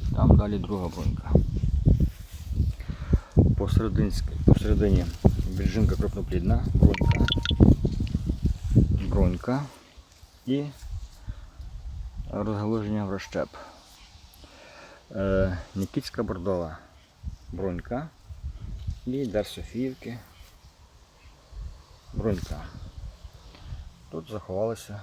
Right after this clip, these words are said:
чучупака брунькою. Наступний сіянець нікітська бордова посередині брунька.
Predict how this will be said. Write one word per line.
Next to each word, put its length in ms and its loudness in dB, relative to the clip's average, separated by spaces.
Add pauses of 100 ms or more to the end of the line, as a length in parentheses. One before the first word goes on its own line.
(100)
чучупака 600 -12 (540)
брунькою. 460 -10 (1800)
Наступний 560 -8
сіянець 520 -10 (360)
нікітська 480 -10
бордова 380 -4
посередині 600 -8 (540)
брунька. 520 -6